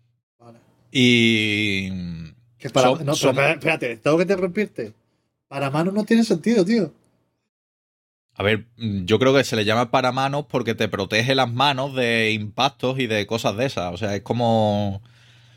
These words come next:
Speaker 1: Pero, ¿en serio? ¿Pero por qué? Pero no tiene sentido, tío. O sea, búscalo, ¿no? Paramanos,
Speaker 2: Cubrepuños.
Speaker 1: para-, cubrepuño tiene más sentido.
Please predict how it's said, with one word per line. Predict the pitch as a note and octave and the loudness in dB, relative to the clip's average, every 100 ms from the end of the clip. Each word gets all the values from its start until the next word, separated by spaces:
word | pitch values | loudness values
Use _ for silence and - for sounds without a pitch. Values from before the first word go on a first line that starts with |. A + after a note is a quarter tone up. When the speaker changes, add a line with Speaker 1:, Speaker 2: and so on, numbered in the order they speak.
| _ _ - | _ _ -6
Speaker 1:
Pero, | D3+ D3 D3 D3 D3 D3 D3 D3 D3 D3 C#3+ A2+ G2+ - - - | 4 6 6 4 0 0 -2 -2 -4 -8 -10 -8 -8 -10 -14 -8
¿en | C#3 | -2
serio? | - F3 F#3 C#3+ B2+ | 2 4 2 0 -6
¿Pero | C#3+ | -8
por | C3 | -6
qué? | B2+ F3 D3 B2+ _ _ _ - | -2 0 -2 -8 _ _ _ -10
Pero | D3 C#3 | -4 -2
no | C#3+ | 4
tiene | F3 | 2
sentido, | E3+ D#3+ D#3 G3+ | 2 0 0 0
tío. | D3 G3 G3+ | 0 0 0
O | |
sea, | D3 C3+ | 0 -2
búscalo, | C#3+ - D#3+ A3 G3 | -2 0 2 2 0
¿no? | D#3+ D#3+ | -4 -6
Paramanos, | C3+ A#2+ A#2 C#3+ | -2 0 2 0
Speaker 2:
Cubrepuños. | B2+ G#2 - | 0 -4 -4
Speaker 1:
para-, | C3+ C3 - _ _ _ _ _ _ _ - | -6 -6 -10 _ _ _ _ _ _ _ -4
cubrepuño | C3+ A#2+ D3 C#3+ | -2 2 2 4
tiene | E3 F3+ | 4 2
más | F#3 | 0
sentido. | D#3 A#2 E3 D#3 | -4 0 0 0